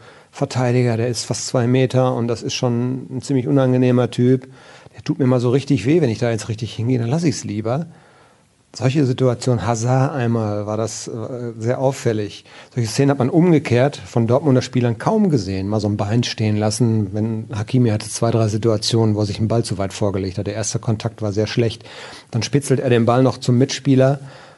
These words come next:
kriegt aber vom Gegenspieler mal so richtig einen mit, weil der dann einfach mal, na, dann einen leichten Pferdekuss mal auf dem Oberschenkel, solche Geschichten. Sieht kein Schiri, pfeift kein Schiri und wenn's gibt, wenn, dann gibt's eine Ermahnung, aber der hat Schmerzen.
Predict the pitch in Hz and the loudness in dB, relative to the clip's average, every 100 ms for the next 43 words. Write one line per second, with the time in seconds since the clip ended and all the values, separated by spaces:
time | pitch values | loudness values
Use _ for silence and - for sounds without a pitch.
0 | _ - 143 151 120 117 117 113 120 127 | _ -8 -6 -2 0 2 0 2 2 0
1 | - 113 107 107 113 - - - 113 113 | 0 0 2 0 0 0 -2 -2 0 0
2 | 120 - 101 104 110 117 120 101 113 113 | -2 -4 -4 -2 -2 -2 -2 0 0 0
3 | 135 143 156 120 127 - - 123 113 113 | 0 2 2 4 2 0 0 0 0 -2
4 | 110 113 101 107 113 104 - 98 95 113 | -2 -2 -2 -2 0 -2 -2 -6 -6 -2
5 | 120 113 107 - 107 - 95 - - - | 0 0 -2 -4 -8 -10 -16 -18 -16 -2
6 | 160 165 151 127 135 127 123 139 - - | 0 2 0 2 2 4 4 2 -8 -2
7 | 139 139 - 117 117 120 120 113 113 123 | 0 0 0 -2 -2 -2 -2 0 0 0
8 | - 123 - 127 139 120 120 - 104 107 | 0 -2 0 2 4 2 -2 -6 -4 0
9 | 113 123 113 104 107 139 - 139 147 143 | 2 2 0 -2 -2 -2 0 2 2 0